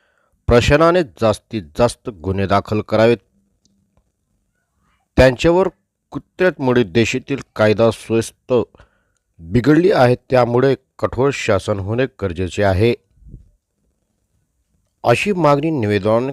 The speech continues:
करण्यात आली आहे. या निवेदनावर बाबासाहेब सूर्यवंशी, अशोकराव कांबळे, सुधाकर जाधव, शरद तपशाळकर, सुनील पकोडे, धीरज वाघमारे, सतीश पाटील, दगडू शिंदे,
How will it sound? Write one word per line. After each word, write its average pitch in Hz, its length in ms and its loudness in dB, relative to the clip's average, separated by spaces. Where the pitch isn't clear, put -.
करण्यात 95 320 -4
आली 101 200 0
आहे. 117 280 2
या 117 320 2
निवेदनावर 117 680 0
बाबासाहेब 95 640 -2
सूर्यवंशी, 110 640 -4
अशोकराव 92 480 -6
कांबळे, 104 520 -2
सुधाकर 135 480 2
जाधव, 139 440 2
शरद 101 380 -4
तपशाळकर, 131 640 0
सुनील 98 420 -6
पकोडे, 117 440 0
धीरज 139 320 4
वाघमारे, 160 560 2
सतीश 104 560 -8
पाटील, 135 440 -4
दगडू 95 420 -4
शिंदे, 113 520 -2